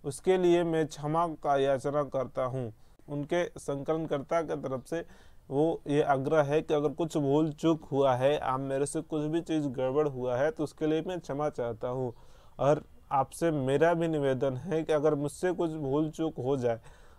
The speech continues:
तो आपसे क्षमा का आग्रह करता हूँ। और कहाँ भूल चूक हो रहा है, ये मेरे को बताइए, मैं ताकि अगले वीडियो में कुछ सुधार करने का प्रयास करूँगा। सर्वांत में विभिन्न प्रसंगों के माध्यम से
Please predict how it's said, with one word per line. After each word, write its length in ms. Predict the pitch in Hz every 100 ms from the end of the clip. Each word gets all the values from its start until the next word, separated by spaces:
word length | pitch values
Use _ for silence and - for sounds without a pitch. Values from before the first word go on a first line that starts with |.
| -
तो 100 | 165
आपसे 480 | 170 - 143 139 175
क्षमा 480 | 160 - - 127 151
का 160 | 147 139
आग्रह 240 | 208 135
करता 360 | 127 123 120 147
हूँ। 100 | 151
और 240 | 151 156
कहाँ 400 | - 147 180 185
भूल 320 | 156 151 175
चूक 240 | 170 180 -
हो 260 | 139 156
रहा 240 | 156 135 120
है, 260 | 143 147
ये 140 | 147 156
मेरे 300 | 151 139 156
को 160 | -
बताइए, 560 | 143 139 - 123 127 156 - - - -
मैं 320 | - 139 175 -
ताकि 300 | 143 139 160
अगले 340 | 143 131 151
वीडियो 360 | 139 123 127 123
में 240 | 151 196
कुछ 420 | - - - 196
सुधार 360 | - 135 135 143
करने 380 | 135 131 123 139
का 140 | 180
प्रयास 380 | - 156 139 -
करूँगा। 580 | 139 123 127 127 120 113 - - - - -
सर्वांत 580 | - 160 156 170 208 208
में 280 | 190 190 196 - - 170
विभिन्न 440 | 165 151 156 190
प्रसंगों 480 | 185 170 170 160 175
के 160 | 170 175
माध्यम 480 | 151 135 123 160
से 300 | 160 - 139